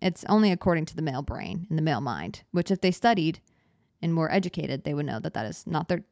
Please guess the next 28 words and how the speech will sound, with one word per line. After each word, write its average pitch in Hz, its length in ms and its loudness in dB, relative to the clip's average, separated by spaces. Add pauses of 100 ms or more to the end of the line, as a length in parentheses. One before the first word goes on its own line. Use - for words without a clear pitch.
(140)
that's - 480 -10
not 165 200 -2
true - 360 -2
and 139 180 -4
they 180 100 -4
could - 140 -6
change 165 240 0
their 170 100 2
beliefs. 202 540 0 (320)
Um, 247 460 6
okay, 233 180 0
I'm 208 140 2
sure 285 120 0
there's 277 160 2
more 254 140 0
pros, 220 540 2
but 208 160 0
I 190 160 2
didn't 214 240 2
list, 202 280 2
like, 196 180 -2
a 180 40 -2
billion. 185 600 4
I 190 100 2
only 185 220 4
listed 180 260 -2
a 175 40 -8
couple. 175 520 0